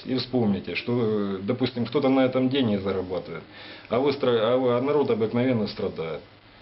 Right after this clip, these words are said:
Если что, вор-, э, приходите, пожалуйста, в органы, в органы, в органы,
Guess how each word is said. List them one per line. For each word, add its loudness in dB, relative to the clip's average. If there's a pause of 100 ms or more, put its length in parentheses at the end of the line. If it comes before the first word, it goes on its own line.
(360)
Если 4
что, 2
вор-, 4
э, 4 (140)
приходите, 0
пожалуйста, 2
в 2
органы, 2 (220)
в -4
органы, 2
в -2
органы, 2